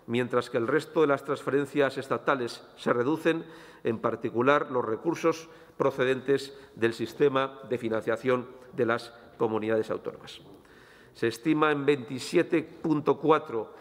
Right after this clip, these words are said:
millones de euros el capítulo de ingresos patrimoniales, procedentes de rentas de bienes inmuebles e intereses de anticipos y préstamos concedidos. La previsión por enajenación de inversiones reales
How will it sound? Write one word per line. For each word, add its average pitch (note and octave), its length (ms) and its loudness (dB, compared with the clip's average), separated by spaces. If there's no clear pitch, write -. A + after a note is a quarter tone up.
millones B2 460 0
de C#3 80 6
euros B2 520 0
el A#2 120 -4
capítulo C#3 480 0
de B2+ 80 -2
ingresos A#2+ 320 -4
patrimoniales, C3 760 0
procedentes C3+ 800 0
de B2+ 140 4
rentas C3+ 580 0
de B2 100 0
bienes B2+ 480 -2
inmuebles B2+ 600 2
e A#2+ 80 0
intereses C3 920 0
de C3 80 2
anticipos C3 640 -2
y A2 120 -4
préstamos C3 540 -2
concedidos. A#2+ 680 -2
La A2 160 0
previsión B2+ 840 0
por B2+ 140 4
enajenación B2 640 0
de A#2+ 60 -2
inversiones A2+ 420 -2
reales B2+ 440 0